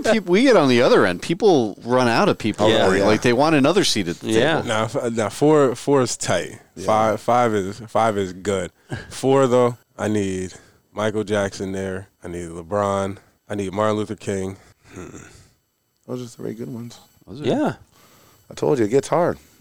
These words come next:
Speaker 4: And that fourth probably has to go to, like, Nipsey Hussle.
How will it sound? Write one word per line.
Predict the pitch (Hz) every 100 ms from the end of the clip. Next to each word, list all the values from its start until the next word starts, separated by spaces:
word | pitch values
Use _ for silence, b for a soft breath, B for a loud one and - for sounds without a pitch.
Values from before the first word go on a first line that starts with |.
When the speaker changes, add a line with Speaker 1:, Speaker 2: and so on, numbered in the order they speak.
| _
Speaker 4:
And | 101 110
that | 127
fourth | - - 139 139 135 B B B B B B _ _ _ _ _ _ _ _ _ _ _ _ _ _
probably | 127 104
has | 101 92
to | 92
go | 87 87
to, | 80
like, | 80 80
Nipsey | 90 - 87
Hussle. | 82 - 80